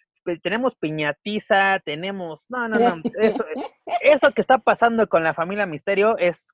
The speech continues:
Speaker 1: lo acabas de mencionar, todo una telenovela. Pero mi Dani, dejemos al lado el circo, como dirían las viudas, y vámonos con la
Speaker 2: <laughs>
Speaker 1: sacrosanta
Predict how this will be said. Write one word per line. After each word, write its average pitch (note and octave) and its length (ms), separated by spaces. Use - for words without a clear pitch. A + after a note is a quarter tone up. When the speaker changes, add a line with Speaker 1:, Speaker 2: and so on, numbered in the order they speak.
Speaker 1:
lo D#3+ 100
acabas F#3+ 220
de E3+ 60
mencionar, F3 400
todo A3 480
una F#3 340
telenovela. D3 640
Pero C3+ 200
mi D3 120
Dani, E3+ 380
dejemos F3+ 420
al D#3+ 120
lado E3 440
el E3 240
circo, G3 440
como D#3 240
dirían E3 320
las D3 160
viudas, F3 560
y C#3 140
vámonos D#3 640
con D3 180
la C#3+ 120
Speaker 2:
<laughs> A#3+ 160
Speaker 1:
sacrosanta F#3+ 760